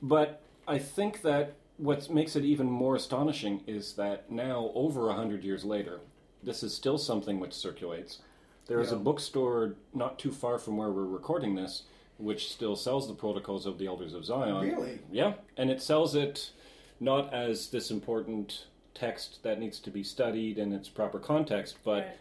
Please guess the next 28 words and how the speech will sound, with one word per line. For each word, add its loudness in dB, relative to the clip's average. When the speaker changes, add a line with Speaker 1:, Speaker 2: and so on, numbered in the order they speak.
Speaker 1:
no, -2
this -6
is -10
the -6
Speaker 3:
The -6
Speaker 1:
truth. -2
Speaker 3:
actual -6
Speaker 1:
It's, -10
it's -12
being 0
Speaker 3:
Wow. 0
Speaker 1:
presented 0
as -2
truth -2
at -6
this -12
bookstore. -4
Speaker 3:
Like, -4
so -4
with -6
no -8
context -12
Speaker 1:
Yeah. 0
Speaker 3:
at -2
all. -8
It's -16
just, -18
wow. -14